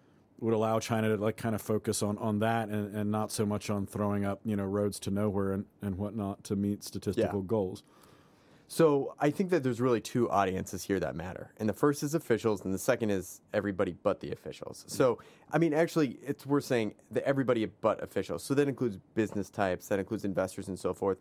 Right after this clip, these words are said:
Speaker 2: They are probably always gonna look at this number with suspicion. It just, even the new
Speaker 1: This new
Speaker 2: figure
Speaker 1: number.
Speaker 2: even the new figure, it's,
Speaker 1: Hmm.
Speaker 2: it's really untested. We kinda gotta go through a downturn to really see how it holds up.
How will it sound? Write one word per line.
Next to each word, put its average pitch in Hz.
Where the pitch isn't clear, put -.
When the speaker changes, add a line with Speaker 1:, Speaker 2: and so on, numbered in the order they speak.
Speaker 2:
They 151
are 156
probably 123
always 110
gonna 95
look 92
at 90
this -
number 92
with 85
suspicion. -
It 117
just, 117
even 170
the 127
new 107
Speaker 1:
This 147
new 139
Speaker 2:
figure 123
Speaker 1:
number. 117
Speaker 2:
even 233
the 202
new 151
figure, 143
it's, 170
Speaker 1:
Hmm. 151
Speaker 2:
it's 156
really 233
untested. 151
We 135
kinda 180
gotta 160
go 135
through 135
a 101
downturn 123
to 113
really 110
see 120
how 104
it 95
holds 101
up. 113